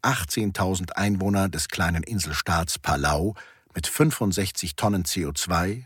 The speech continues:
den mit Abstand höchsten Pro-Kopf-Ausstoß der Welt haben. Ihnen werden eben die Flugemissionen der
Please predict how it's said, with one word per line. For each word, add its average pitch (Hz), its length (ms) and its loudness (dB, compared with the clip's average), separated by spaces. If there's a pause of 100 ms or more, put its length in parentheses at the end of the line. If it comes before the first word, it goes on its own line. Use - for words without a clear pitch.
(100)
den 80 140 0
mit 76 200 -6
Abstand 92 600 -4
höchsten 92 500 -2
Pro-Kopf-Ausstoß 80 1160 -4
der 76 200 -2
Welt - 300 -4
haben. - 420 -8 (640)
Ihnen 117 500 2
werden 87 440 2
eben 104 260 2
die 87 120 -4
Flugemissionen 104 1200 0
der 87 140 0